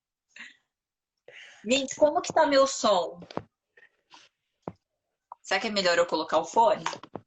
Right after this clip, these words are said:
Vou fazer um teste e vocês me digam se é melhor ou não. Aí, ó, o André falando, "Quarentena desde março." Olha, eu também, eu tô, eu já até perdi as contas de quantos dias que eu tô. Eu tô desde o dia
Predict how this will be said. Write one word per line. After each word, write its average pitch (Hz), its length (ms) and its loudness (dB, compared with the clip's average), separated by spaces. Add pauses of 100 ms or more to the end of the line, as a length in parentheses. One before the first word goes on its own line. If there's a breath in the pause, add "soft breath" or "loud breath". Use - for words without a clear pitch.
(1040)
Vou 175 100 -4
fazer 190 260 0
um 226 120 -2
teste 180 400 2
e - 20 -6
vocês 196 340 0
me 226 220 -4
digam 196 640 -2
se - 200 -4
é 180 80 0
melhor 180 440 2
ou 220 140 0
não. 135 200 0 (360 loud breath)
Aí, 175 200 2
ó, 165 140 4
o 160 100 4
André 170 240 2
falando, 175 360 0
"Quarentena 180 720 0
desde 185 420 2
março." 156 500 0
Olha, 160 220 0
eu 156 160 -2
também, 156 380 -8
eu 156 120 -18
tô, 175 420 -8 (480)
eu 170 80 -12
já 175 120 -2
até 175 160 -4
perdi 214 360 0
as 208 140 0
contas 196 400 -2
de 185 100 -4
quantos 202 420 -2
dias 180 220 -4
que - 100 -10
eu 175 100 -6
tô. - 120 -6
Eu 156 60 -6 (200)
tô 170 60 -8 (120)
desde 214 400 -4
o 190 40 -10
dia 190 340 0